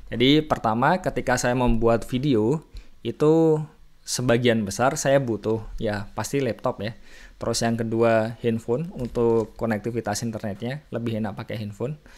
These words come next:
Kan juga buat, uh, searching sesuatu kan, cari-cari info.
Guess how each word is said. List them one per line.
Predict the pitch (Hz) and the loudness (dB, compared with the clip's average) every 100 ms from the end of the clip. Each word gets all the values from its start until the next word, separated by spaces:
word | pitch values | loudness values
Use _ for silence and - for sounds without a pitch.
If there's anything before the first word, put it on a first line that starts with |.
| - - - _ | -20 -20 -20 _
Kan | - 110 110 110 113 113 | -2 0 0 0 0 -2
juga | 113 - 113 | -2 -4 -2
buat, | 120 117 113 120 | 0 0 0 -4
uh, | 110 _ - 107 110 | -8 _ -6 -2 -2
searching | - 120 - 127 120 120 117 | -2 -4 -2 -2 -2 -4 -6
sesuatu | - 120 - 117 107 120 | -10 -8 -4 -2 -2 -4
kan, | 135 139 | -4 -4
cari-cari | 117 117 113 107 95 | -4 -2 -4 -4 -4
info. | 107 - 135 165 | -6 -4 -4 -4